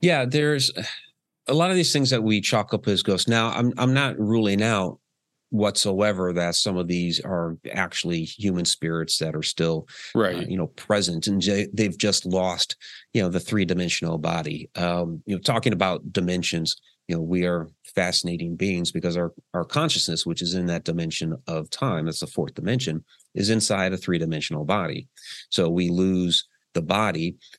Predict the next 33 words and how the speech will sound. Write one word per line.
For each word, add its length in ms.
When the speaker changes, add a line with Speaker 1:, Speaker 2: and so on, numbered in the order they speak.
Speaker 1:
and 800
sometimes 520
the 40
consciousness 640
stays 560
here 300
on 320
the 80
fourth 280
dimension. 680
Other 220
times 480
it 160
moves 460
to, 480
well, 220
you 80
know, 60
we 140
talk 280
about, 380
you 120
know, 160
heaven 640
or 240
Summerland 840
or, 600
you 100
know, 100
the 100
home 280
world, 280
where, 180